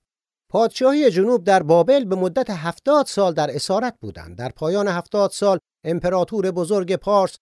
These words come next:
بابل رو فتح کرد. بعد از هفتاد سال اونها در بابل نبودند. اونها در پارس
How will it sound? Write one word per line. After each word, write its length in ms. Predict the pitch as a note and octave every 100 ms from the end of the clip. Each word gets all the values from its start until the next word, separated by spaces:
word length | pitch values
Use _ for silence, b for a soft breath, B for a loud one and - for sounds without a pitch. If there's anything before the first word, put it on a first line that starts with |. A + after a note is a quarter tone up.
| _ -
بابل 380 | D3+ E3 G#3+ F3+
رو 100 | E3+
فتح 360 | - B3+ G3+ -
کرد. 260 | F2+ - _ _ _ _ _ _
بعد 200 | A2 B2+
از 140 | E3+ E3
هفتاد 400 | E3+ - A#3 G#3+
سال 320 | - G3 F3+ - _
اونها 280 | E3+ D#3 F#3+
در 180 | F3+ E3+
بابل 340 | C#3 D#3 G3
نبودند. 600 | F3 G3 G#3 A#2+ F2 C#2 _ _ _ _
اونها 360 | A#2+ B2+ A2 A3
در 200 | G#3 G3
پارس 400 | - A#3 B3+ -